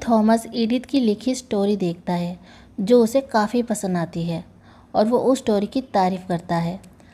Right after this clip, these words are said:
ये सुनकर एडिथ खुश हो जाती है और थॉमस से कहती है कि ये स्टोरी उसने लिखी है।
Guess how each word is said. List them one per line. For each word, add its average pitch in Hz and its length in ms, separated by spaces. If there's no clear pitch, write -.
ये 285 120
सुनकर 226 460
एडिथ 220 320
खुश 233 300
हो 226 80
जाती 202 420
है 202 200
और 220 160
थॉमस 214 340
से 254 80
कहती 220 480
है 226 160
कि 226 160
ये 220 300
स्टोरी 208 400
उसने 226 280
लिखी 180 300
है। 165 220